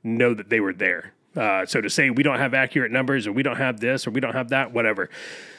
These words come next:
So this came out today, Wall Street Journal. A senior State Department official who did not want to be named for obvious reasons. And I'll go ahead and quote the, you know, quote, quote this paragraph because this is just mind-boggling.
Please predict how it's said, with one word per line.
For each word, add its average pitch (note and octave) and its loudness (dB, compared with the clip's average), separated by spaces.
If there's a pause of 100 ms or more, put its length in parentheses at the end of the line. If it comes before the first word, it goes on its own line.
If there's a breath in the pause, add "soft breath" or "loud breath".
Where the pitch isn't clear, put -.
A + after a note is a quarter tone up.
(320 loud breath)
So D#3 2
this G3+ 6
came G#3 4
out F#3+ 4
today, C#3 4 (240 loud breath)
Wall D3+ 2
Street D#3 0
Journal. G#2+ 2 (1200 loud breath)
A C3 2
senior G3 4
State F3+ 2
Department G#2+ 2
official B2 0
who G2+ 0
did G2+ -2
not G2+ 0
want C3+ 4
to - 4
be C#3+ 4
named F#2+ 0
for F#2+ 0 (120)
obvious F#2 0
reasons. G2+ -2 (1400 soft breath)
And D3+ 6
I'll D3+ 4
go F3+ 6
ahead E3 6
and C#3 2
quote A2+ 2
the, G2 0
you A2 0
know, F#2+ 2
quote, G#2+ 0
quote A2+ -2
this G2+ -4
paragraph F#2+ 0
because G2+ -2
this A#2 -2
is G#2 -6
just - -4
mind-boggling. F#2+ 0